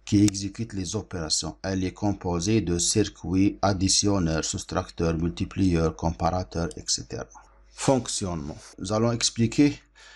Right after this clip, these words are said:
le fonctionnement de cette machine. Donc, nous allons détailler l'exécution d'instructions. Donc, l'exécution d'une instruction passe par les deux cycles suivants. C-,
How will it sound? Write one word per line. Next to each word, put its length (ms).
le 100
fonctionnement 880
de 140
cette 260
machine. 400
Donc, 140
nous 120
allons 200
détailler 480
l'exécution 1000
d'instructions. 800
Donc, 180
l'exécution 600
d'une 160
instruction 580
passe 300
par 200
les 180
deux 140
cycles 320
suivants. 600
C-, 320